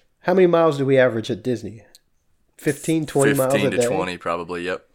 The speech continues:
Speaker 1: Instead of letting what's around you dictate where you go,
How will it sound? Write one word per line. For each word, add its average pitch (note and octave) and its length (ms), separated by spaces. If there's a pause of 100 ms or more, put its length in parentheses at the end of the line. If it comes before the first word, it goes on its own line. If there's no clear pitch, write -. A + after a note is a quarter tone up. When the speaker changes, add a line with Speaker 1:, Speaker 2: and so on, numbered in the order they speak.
Speaker 1:
Instead D#3 500
of C3+ 160
letting B2+ 540 (720)
what's C3+ 360
around A#2 400
you C3+ 100
dictate C3 480
where C3 120
you B2+ 160
go, C3+ 400